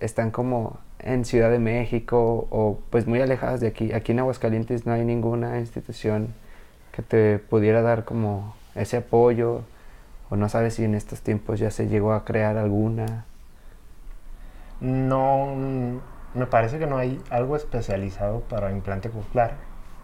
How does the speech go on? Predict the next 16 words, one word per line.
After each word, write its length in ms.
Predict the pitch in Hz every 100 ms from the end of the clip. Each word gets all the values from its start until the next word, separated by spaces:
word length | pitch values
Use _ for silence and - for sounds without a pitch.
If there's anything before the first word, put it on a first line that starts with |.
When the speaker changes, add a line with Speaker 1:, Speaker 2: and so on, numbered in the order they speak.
| - - - - - - - - - -
Speaker 2:
Existen 480 | 113 - 117 131 127
institu-, 460 | 113 - - 120 -
instituciones 760 | 120 117 139 117 107 120 120
como 220 | - 110 104
el 100 | 98
dif 340 | 104 113 113 - -
o, 580 | 101 95 92 92 92 92 95 - - - - - - - - - - -
o 220 | - 98 92
otras 680 | 95 - 95 104 104 - -
que 100 | 95
no 100 | 92
recuerdo, 380 | 98 98 101
la 100 | 107
verdad. 240 | 92 95 92
<laughs> 40 | 110 104 101 85 - 98 - - - -
Este, 880 | 110 - - - 98 98 98 95 95